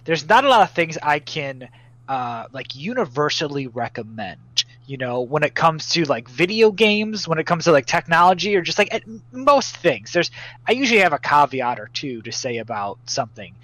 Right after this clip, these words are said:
Game Pass is one of those things I don't. Like, I don't, where's the downside? Like, it doesn't, it's not that expensive. You get so much content out of it, and, you know, it, it allows you to play games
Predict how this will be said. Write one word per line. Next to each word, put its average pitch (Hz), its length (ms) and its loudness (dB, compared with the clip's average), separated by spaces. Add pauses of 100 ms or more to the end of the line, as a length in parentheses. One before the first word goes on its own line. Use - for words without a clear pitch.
(280)
Game 208 240 2
Pass 226 300 2
is 160 100 -6
one 165 120 4
of 160 60 6
those 151 160 4
things 151 180 -4
I 127 100 0
don't. 120 400 -6
Like, 135 100 -2
I 143 80 4
don't, 170 540 2 (460)
where's 180 380 2
the 190 100 -2
downside? 131 720 -4 (300)
Like, 151 200 0
it 160 140 -2
doesn't, 196 420 2 (640)
it's 165 220 -2
not 170 420 2
that 160 160 4
expensive. 117 760 -10
You 143 140 -12
get 196 260 -2
so - 500 -4
much 180 300 0
content 143 540 -2
out 117 180 -8
of 113 140 -12
it, 117 200 -6 (320)
and, 151 460 2 (640)
you 170 100 -6
know, 170 280 4 (100)
it, 165 320 4 (1000)
it 190 120 2
allows 175 480 6
you 240 80 -4
to 240 60 -4
play 202 280 0
games 117 680 -8